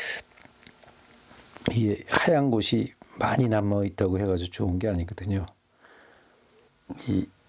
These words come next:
정성을 다해서 그 한 그 작가들 보면은 뭐 그 뭐 테크니컬 뭐 그런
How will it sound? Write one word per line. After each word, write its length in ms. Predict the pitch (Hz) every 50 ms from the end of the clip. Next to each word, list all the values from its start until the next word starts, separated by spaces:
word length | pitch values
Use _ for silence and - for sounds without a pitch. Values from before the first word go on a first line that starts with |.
| _ - _ -
정성을 500 | - - - 104 101 98 113 104 104 104 98
다해서 680 | - - - - - - - - 127 113 - 123 110
그 160 | 98 98 101 101
한 380 | 92 120 107 101 101 101 101 - _ _ _ - - - - - - - - _
그 100 | - -
작가들 600 | - - 95 - - 117 107 104 104 104 98 95
보면은 600 | - - 98 95 95 95 107 127 127 98 82 80 - - _ _ _ _ _ _ _ _ _ _ _ _ _ _ - _ _ _ _ _ - -
뭐 640 | 117 113 98 95 92 87 87 85 85 87 85 90 - _
그 400 | - - 104 92 87 85 85 90 - - -
뭐 140 | - 87 92 - -
테크니컬 800 | - 151 147 - - - 135 - - - - 110 101 98 95 90
뭐 320 | 90 90 90 87 85 85
그런 380 | - - - 95 90 90 87 87